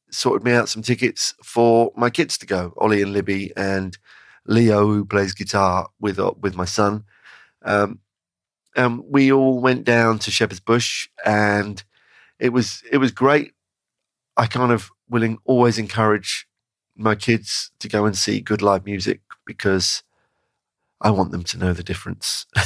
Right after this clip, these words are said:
<laughs> when someone's really good. There was one, uh, there was one song where, uh,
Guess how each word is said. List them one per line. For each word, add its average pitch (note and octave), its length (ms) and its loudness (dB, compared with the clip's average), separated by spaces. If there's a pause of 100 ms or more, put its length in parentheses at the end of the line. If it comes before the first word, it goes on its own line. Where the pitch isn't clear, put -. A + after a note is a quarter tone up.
<laughs> - 260 -10
when G2+ 260 -4
someone's F#2+ 380 -6
really G#2 220 0
good. G2 260 0 (400)
There B2 100 4
was B2 200 2
one, C#3 400 2
uh, A2+ 260 2 (260)
there A#2+ 60 -6
was A#2+ 140 0
one C3 200 4
song A2 400 2
where, G#2 460 2 (1120)
uh, G2 360 2